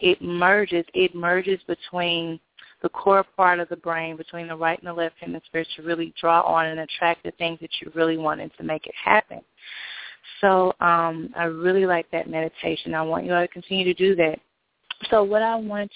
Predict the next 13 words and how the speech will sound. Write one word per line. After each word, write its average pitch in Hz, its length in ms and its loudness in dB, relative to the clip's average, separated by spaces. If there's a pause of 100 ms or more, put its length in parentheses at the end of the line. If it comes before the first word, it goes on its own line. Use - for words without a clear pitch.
to, 190 280 -4
um, 175 540 -6 (280)
talk 190 220 0
about 175 280 -4
this 185 100 -14 (140)
full 180 180 0
moon 202 260 -4
night 175 240 -6
very 190 240 0
briefly 180 640 -2 (540)
is 190 340 6 (260)
the 180 100 4 (100)
different, 202 500 0